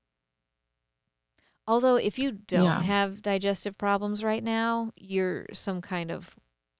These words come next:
Speaker 1: wonder person, because let me just tell you, I've never been less hungry, like, physically hungry in my life, and yet I've gained four pounds. So explain that to me.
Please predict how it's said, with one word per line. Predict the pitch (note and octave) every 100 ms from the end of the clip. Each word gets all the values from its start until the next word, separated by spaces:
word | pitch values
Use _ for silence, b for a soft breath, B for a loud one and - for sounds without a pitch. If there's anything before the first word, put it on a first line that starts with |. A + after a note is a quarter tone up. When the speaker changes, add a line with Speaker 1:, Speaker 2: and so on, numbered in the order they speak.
| _ -
Speaker 1:
wonder | F#3+ F#3 E3+ E3 -
person, | - - - - E3+
because | - - - G1+ - - - _ _ _ _ _ _ _ _ _ _ _ _ - - _ _ _
let | A#3
me | A#3+
just | G3 F3
tell | F#3 D3
you, | C#3 F2+ -
I've | G#3 A#3
never | F#3+ F#3+ G3 G3+
been | F#3 F3 E3+
less | E3 D#3 F3+ - - - - _ _ _
hungry, | - F3+ F3+ A3 C#4+ D#4+ _ _ _ -
like, | F#3+ F3+
physically | - - F#3 G3 G#3 F#3
hungry | F3+ F3+ A3 C#4 D4 _ _
in | G#3 G3+
my | F#3
life, | E3+ F3 B3+ - - _ _ _ _ _ _ _ _ _ _ _ _ _ G#3
and | G3
yet | F#3 F#3 F3+ _ -
I've | F#3+ -
gained | F#3+ F3
four | F3+ E3
pounds. | E3 - - - _ _ _ _ _ _ _ -
So | - G3
explain | F#3+ F#3+ - D4 C4+
that | G3 E3
to | -
me. | - -